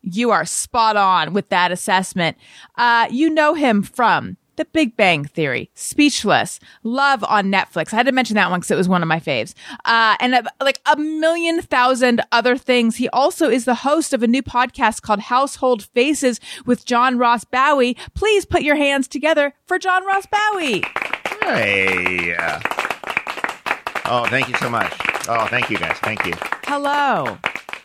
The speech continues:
Speaker 1: So I will tell you, since I'm not gonna pretend that you didn't hear all of that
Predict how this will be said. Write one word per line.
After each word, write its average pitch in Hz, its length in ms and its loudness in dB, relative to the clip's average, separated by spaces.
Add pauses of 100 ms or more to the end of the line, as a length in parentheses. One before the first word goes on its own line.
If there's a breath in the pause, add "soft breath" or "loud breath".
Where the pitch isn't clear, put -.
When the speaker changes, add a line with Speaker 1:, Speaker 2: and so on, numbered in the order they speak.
(460)
Speaker 1:
So 311 200 2
I 302 180 2
will 370 140 0
tell 302 320 2
you, 165 460 2
since 285 260 0
I'm 311 220 2
not 311 240 0
gonna 277 260 4
pretend 240 540 0
that 208 100 0
you 202 140 -2
didn't 202 300 0
hear 208 360 0
all 165 240 0
of 147 140 -2
that 139 360 0